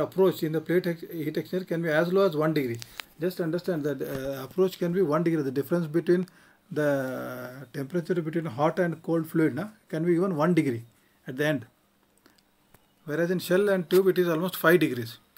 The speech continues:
So you cannot have, uh, when you, uh, send a co-, cold fluid, say at thirty degrees, and hot fluid is coming at eighty degrees. So, uh, the hot, uh, fluid, when it is moving out,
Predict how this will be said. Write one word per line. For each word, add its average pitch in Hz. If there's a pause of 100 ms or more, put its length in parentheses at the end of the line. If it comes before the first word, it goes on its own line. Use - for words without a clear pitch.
(160)
So -
you 160
cannot 175
have, 170 (340)
uh, 120
when 131
you, 156
uh, 127
send 160
a 156
co-, 135
cold 151
fluid, 147
say 147
at 131
thirty 143
degrees, 147 (400)
and 131
hot 135
fluid 151
is 135
coming 139
at 135
eighty 131
degrees. 131 (400)
So, 147
uh, 143
the 135
hot, 143
uh, 151
fluid, 160
when 151
it 143
is 143
moving 147
out, 143